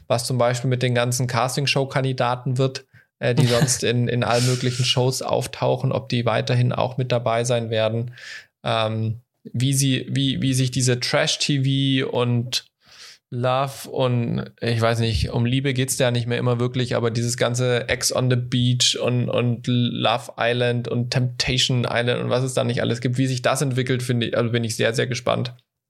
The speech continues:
Speaker 2: Ja, ich glaub,
Speaker 1: Ähm.
Speaker 2: ganz, ga-, ga-, ganz verlieren werden wir das nicht. Man muss ja auch auf der anderen
Speaker 1: Nee,
Speaker 2: Seite immer gucken, dass man,
Speaker 1: definitiv nicht.
Speaker 2: dass man Gleichgewicht <laughs> herstellt und deswegen
Speaker 1: Ja, ja.
Speaker 2: hat man, hat man sich natürlich gedacht, wir haben auch den Pocher bei uns, ja?
Speaker 1: Ja.
Speaker 2: Der macht ja auch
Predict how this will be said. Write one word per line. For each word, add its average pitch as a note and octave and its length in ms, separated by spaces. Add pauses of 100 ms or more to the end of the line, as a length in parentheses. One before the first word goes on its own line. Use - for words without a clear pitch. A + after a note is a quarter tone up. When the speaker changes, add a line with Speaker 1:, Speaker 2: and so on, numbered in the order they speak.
(220)
Speaker 2:
Ja, C#3+ 180
ich C#3+ 100
glaub, E3 140
Speaker 1:
Ähm. - 80
Speaker 2:
ganz, F3+ 300
ga-, D#3+ 180
ga-, D3 160
ganz D#3+ 220
verlieren E3+ 400
werden D#3+ 200
wir D3+ 80
das C#3+ 240
nicht. G#3 200
Man D#3 100
muss D#3 160
ja D3+ 100
auch C#3+ 60
auf C3+ 100
der - 120
anderen C3 180
Speaker 1:
Nee, B2+ 60
Speaker 2:
Seite B2+ 120
immer F3+ 180
gucken, B2 240
dass B2 100
man, C#3 160
Speaker 1:
definitiv G#2 200
nicht. - 160
Speaker 2:
dass C#3+ 120
man C#3 140
Gleichgewicht G3 640
<laughs> - 0
herstellt G3 480
und E3+ 140
deswegen F#3+ 560
Speaker 1:
Ja, A#2 240
ja. A2 160
Speaker 2:
hat - 180
man, F#3 100 (220)
hat F3 140
man C#4 100
sich D#3+ 160
natürlich D#3+ 280
gedacht, D#3 340
wir D#3 80
haben F#3+ 120
auch F3+ 140
den C#3+ 160
Pocher G3 540
bei F3 80
uns, G#3+ 380 (220)
ja? B2+ 140
Speaker 1:
Ja. B2 160 (280)
Speaker 2:
Der D#3+ 80
macht E3+ 180
ja D3+ 120
auch - 200